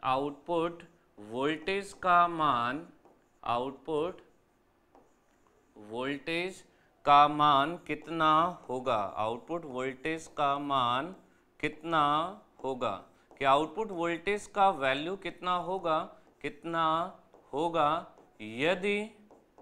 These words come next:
यहीं से आगे क्या कहा, यदि वोल्टेज गेन या वोल्टेज लब्धि जिसे हम कहते हैं, यदि वोल्टेज गेन बीस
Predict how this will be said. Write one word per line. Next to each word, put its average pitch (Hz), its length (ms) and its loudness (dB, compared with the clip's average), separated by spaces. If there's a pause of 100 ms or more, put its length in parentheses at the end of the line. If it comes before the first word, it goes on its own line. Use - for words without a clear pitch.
(640)
यहीं 127 200 -2
से 160 140 -6
आगे 165 300 4
क्या 180 180 -2
कहा, 170 340 2
यदि 160 680 -4 (1400)
वोल्टेज 165 800 -4
गेन 151 420 -2
या 160 240 2 (240)
वोल्टेज 147 640 -4
लब्धि 151 640 -4
जिसे 165 340 -10
हम 170 300 -12
कहते 131 300 -6
हैं, 98 200 -16 (540)
यदि 143 460 -6 (120)
वोल्टेज 139 600 -8 (100)
गेन 147 500 -4 (1800)
बीस 175 520 -6